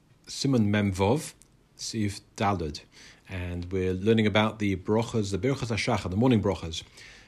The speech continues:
We are concentrating at the moment on the, the couplet. Couplet, that's two, actually triplet, the three brachas, um, Shelo Asani Akum,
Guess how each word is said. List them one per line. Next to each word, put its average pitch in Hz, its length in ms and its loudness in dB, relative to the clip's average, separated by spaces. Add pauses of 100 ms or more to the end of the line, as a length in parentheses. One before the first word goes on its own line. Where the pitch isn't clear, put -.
(160)
We 110 280 -2 (120)
are 104 100 -6
concentrating 139 680 0
at 110 80 0
the 104 60 -4
moment 113 420 0
on 101 240 -2
the, 101 220 -2 (160)
the 104 100 -4 (140)
couplet. - 640 -2
Couplet, 143 260 -6
that's 110 160 -8
two, 139 320 2
actually 120 240 0
triplet, - 440 0
the - 40 -10
three 147 260 4
brachas, 117 500 2 (600)
um, 95 400 -2 (380)
Shelo 101 380 -2
Asani 90 420 -4 (800)
Akum, 120 460 0